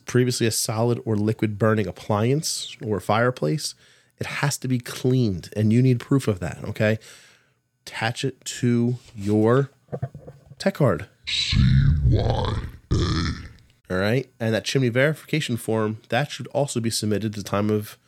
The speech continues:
Speaker 1: the, uh, the review, all right? So plan review, I don't do plan review unless I have a chimney verification form, okay? The verification form is telling you what they're using, what's, what's currently there,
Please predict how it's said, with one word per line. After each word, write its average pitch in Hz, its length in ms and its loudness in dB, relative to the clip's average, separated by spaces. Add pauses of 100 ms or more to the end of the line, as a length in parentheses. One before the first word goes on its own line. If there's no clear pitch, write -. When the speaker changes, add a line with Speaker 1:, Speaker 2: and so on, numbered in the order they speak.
(540)
Speaker 1:
the, 107 220 2
uh, 104 160 4
the 113 80 0
review, 110 420 2 (200)
all 95 100 -2
right? 104 180 4
So 113 140 -2
plan 131 240 0
review, 107 240 2
I 95 80 2
don't 127 160 4
do 127 80 2
plan 131 220 2
review 110 160 4
unless 107 180 2
I 117 40 2
have 104 80 2
a - 20 -6
chimney 117 200 4
verification 107 520 2
form, 87 260 -2 (720)
okay? 101 380 2 (560)
The 110 480 4 (380)
verification 135 580 0
form 110 260 2
is 104 80 -2
telling 117 320 0
you 110 220 0 (140)
what 117 240 0
they're 117 120 2
using, 117 420 0
what's, 110 280 -4 (100)
what's 113 280 -2
currently 110 380 0
there, 104 380 0